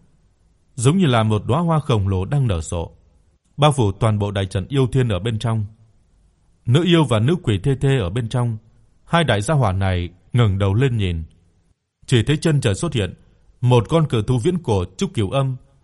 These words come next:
được tạo thành hoàn toàn từ năng lượng. Nó ngậm một chiếc nến quá khổ trong miệng, hai mắt màu đỏ tươi quan sát mặt đất, che lấp mặt trời.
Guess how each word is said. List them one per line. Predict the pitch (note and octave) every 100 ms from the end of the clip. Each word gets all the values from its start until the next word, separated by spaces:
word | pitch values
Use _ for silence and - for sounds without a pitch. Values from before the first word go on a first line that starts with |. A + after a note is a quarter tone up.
| _
được | B2 A#2+ G#2+ A2 G#2
tạo | A2+
thành | G#2+ A2+ G2 F#2+ -
hoàn | B2 A2
toàn | F#2+ G#2 F2+
từ | G#2+
năng | B2 B2
lượng. | G#2 E2+ - _ _ _ _ _ _ _ _ _ _ _
Nó | C3 E3
ngậm | B2+ G2+
một | G2 -
chiếc | C#3+
nến | C3 C#3 C#3+
quá | D3+ E3
khổ | G#2 D#2+
trong | B2 A2
miệng, | E2 D2 - _ _ _ _ _ _
hai | C#3+
mắt | C#3+ F#3+
màu | C#3+ G#2+
đỏ | G2 F#2+
tươi | - C3+
quan | - B2+
sát | - -
mặt | F#2+ -
đất, | D#3 E3 _ _ _ _ _ _ _ -
che | C#3 C3
lấp | F3+
mặt | C#3 F2+
trời. | - F2+ E2